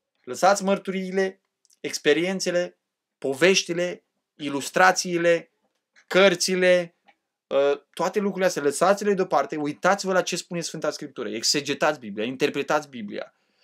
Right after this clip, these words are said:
căutați detaliile în Sfânta Scriptură. Nu vă lăsați bătuți încolo și încoace de orice vânt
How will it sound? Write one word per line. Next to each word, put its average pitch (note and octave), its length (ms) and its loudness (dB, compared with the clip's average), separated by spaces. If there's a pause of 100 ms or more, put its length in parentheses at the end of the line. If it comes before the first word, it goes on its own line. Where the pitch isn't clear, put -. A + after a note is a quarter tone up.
(180)
căutați D#3+ 420 2
detaliile D#3+ 400 0
în C#3+ 60 -8
Sfânta C3 240 -6
Scriptură. - 460 -14 (300)
Nu A3 600 -4
vă G3+ 140 0
lăsați F3+ 800 -2
bătuți D3 720 -6
încolo D3 340 -6
și C3 100 -8
încoace C3+ 280 -4
de C3 80 -8
orice B2+ 220 -4
vânt A#2 380 -8